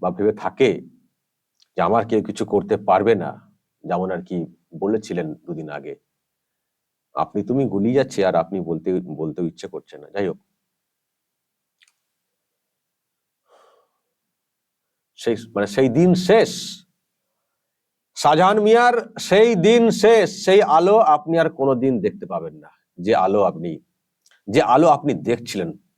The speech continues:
আর সেটা দেখতে পাবেন না। এখন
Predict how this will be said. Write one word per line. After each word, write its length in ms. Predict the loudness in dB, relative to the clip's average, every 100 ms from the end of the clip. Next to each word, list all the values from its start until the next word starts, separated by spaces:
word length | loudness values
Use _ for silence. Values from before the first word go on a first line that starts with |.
| _ _ _ 0
আর 80 | 0 0
সেটা 180 | -6 -6
দেখতে 180 | -8 -10 -8
পাবেন 220 | -8 -10 -14
না। 60 | -20 -20 _ _ _ _ _ _ _ _ _ _ _ _ _ _ _ _ _ _ _ _ _ _ _ -8
এখন 160 | -4 -2